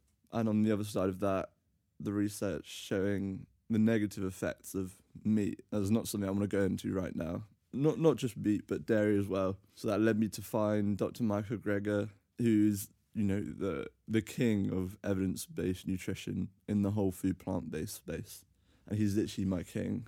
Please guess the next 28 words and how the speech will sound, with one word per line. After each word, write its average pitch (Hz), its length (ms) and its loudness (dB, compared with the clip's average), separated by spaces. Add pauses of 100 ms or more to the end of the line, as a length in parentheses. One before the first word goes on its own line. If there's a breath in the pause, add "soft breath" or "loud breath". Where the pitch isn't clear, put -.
(180)
I'll 98 140 0
bow 98 300 0
down 98 300 -2
to 107 120 -4
him 98 320 -2
and 95 120 -6
be 101 120 0
his 90 120 -2
servant 98 480 -2
forever. 92 460 -6 (140)
<laughs> 101 160 2 (760 loud breath)
He 123 120 6
literally 123 300 4
opened 110 280 6
my 104 240 6
eyes 104 100 2
so 101 240 2
much. - 640 -2
I - 80 -2
read 107 160 4
his 104 100 4
book, 104 280 -2
How 113 120 0
Not 104 160 -2
to - 80 -8
Die. 101 400 0 (720 soft breath)
I - 60 -6
just, - 360 -14